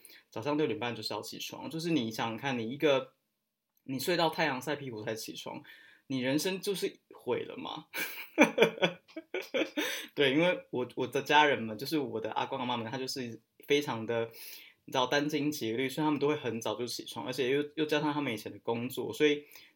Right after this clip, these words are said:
你知道，因为我以前我的阿嬷她是理发师，她是美发师，所以因为再加上她是家庭理发，所以当时我听说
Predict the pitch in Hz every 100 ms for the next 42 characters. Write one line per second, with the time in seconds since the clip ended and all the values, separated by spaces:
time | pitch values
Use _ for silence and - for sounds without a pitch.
0 | - 113 151 151 170 190 156 110 - 117
1 | 113 113 - 120 131 123 123 127 139 127
2 | 113 107 - _ 123 117 120 104 - -
3 | 113 110 139 147 151 131 117 120 107 -
4 | 120 120 160 156 180 175 - - 175 175
5 | 170 170 160 151 143 139 113 107 113 123
6 | 104 - 143 143 147 - 113 104 117 127
7 | - 120